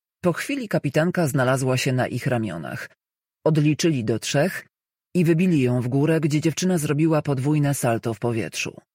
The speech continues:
Uczyłam się tego kiedyś, ale Kate zrobiła to z takim wdziękiem i taką łatwością, że zaczęłam się zastanawiać, czemu to ona nie będzie wykonywać tej części układu.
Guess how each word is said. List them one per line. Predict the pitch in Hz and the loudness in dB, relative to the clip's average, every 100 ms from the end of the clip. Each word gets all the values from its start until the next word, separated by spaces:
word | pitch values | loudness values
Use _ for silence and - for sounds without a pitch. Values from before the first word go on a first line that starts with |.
| _ _ _ _ _ - | _ _ _ _ _ -6
Uczyłam | - 170 147 110 | -2 0 0 0
się | - - | -4 -4
tego | 120 123 | -2 -2
kiedyś, | - 127 120 - | -2 -2 -2 -2
ale | 123 120 | 0 -2
Kate | - 135 143 131 | -2 -2 -2 -2
zrobiła | 139 131 143 147 | -2 0 0 0
to | 143 127 | 0 -2
z | - | -2
takim | 147 - 160 | -2 0 0
wdziękiem | 139 127 143 151 127 101 | 0 0 0 0 -2 -2
i | 101 | -2
taką | 135 135 175 | -2 0 0
łatwością, | 165 143 - 147 143 - 101 - - _ _ _ - | 2 0 -2 -2 -2 -4 -10 -12 -16 _ _ _ -6
że | 135 151 | 0 2
zaczęłam | 151 170 214 233 | 2 0 -2 -2
się | - 175 | 0 0
zastanawiać, | 160 147 147 143 165 180 - - | 0 0 0 0 0 -2 -4 -4
czemu | 165 202 233 | -2 0 -2
to | 233 165 | -2 -2
ona | 156 185 | 0 0
nie | 185 147 | 2 0
będzie | 156 175 165 | 0 0 0
wykonywać | 165 160 156 165 170 165 | 0 0 2 2 -2 -4
tej | - 175 | -2 -2
części | 175 175 - 202 | 0 -2 -2 -4
układu. | 202 - 240 131 107 | -4 -2 -2 -2 -4